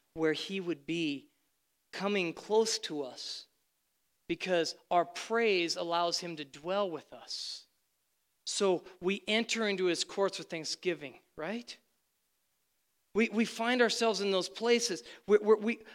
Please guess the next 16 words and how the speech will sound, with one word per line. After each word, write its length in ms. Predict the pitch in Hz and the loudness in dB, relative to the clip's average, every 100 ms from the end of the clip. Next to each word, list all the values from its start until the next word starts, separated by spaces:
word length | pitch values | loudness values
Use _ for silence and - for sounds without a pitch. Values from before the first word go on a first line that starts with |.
| - - 185 330 | -20 -10 -2 4
if 220 | 277 226 | 4 6
we're 140 | 269 | 4
thankful, 680 | 247 - 285 320 - - 240 | 4 6 8 10 6 6 8
he 200 | 202 240 | 8 2
just 240 | 226 233 - | 2 0 0
comes 300 | 247 226 208 | 0 0 2
in. 180 | 294 233 | 0 2
We 160 | 233 | 4
have 200 | 226 - - | 4 4 0
intimate 540 | 269 269 247 226 208 | 0 0 -2 -2 -4
times. 400 | 233 269 233 185 - - | -2 2 2 2 -8 6
But 180 | 220 226 | 8 10
when 200 | 262 254 | 10 10
we're 140 | 247 | 6
not 520 | 226 233 277 381 - | 6 10 12 12 8
thankful, 800 | - 220 202 196 202 202 247 285 | 4 6 6 2 4 8 8 6